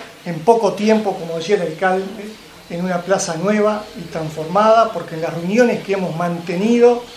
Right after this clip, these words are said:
la verdad que han sido muy, muy buenas, fructíferas, y, y llegamos rápidamente a un acuerdo. Nosotros nos gusta empoderar a la comunidad,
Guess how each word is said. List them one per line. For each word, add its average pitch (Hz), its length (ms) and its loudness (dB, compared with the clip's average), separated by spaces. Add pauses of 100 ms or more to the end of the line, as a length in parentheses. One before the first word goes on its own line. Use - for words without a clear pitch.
(420)
la 165 100 -6
verdad 175 280 0
que 190 80 -2
han 170 80 -2
sido 185 300 -4
muy, 170 200 -4 (340)
muy 170 180 -6
buenas, 220 560 2 (420)
fructíferas, 220 880 0 (520)
y, 202 60 -8 (340)
y - 20 -10
llegamos 214 500 4
rápidamente 196 840 0
a 180 40 -4
un 175 140 -4
acuerdo. 151 380 -8 (1120)
Nosotros 196 440 -2
nos 190 160 0
gusta 254 680 4
empoderar 202 1040 4
a 180 100 -2
la 185 140 2
comunidad, 175 600 2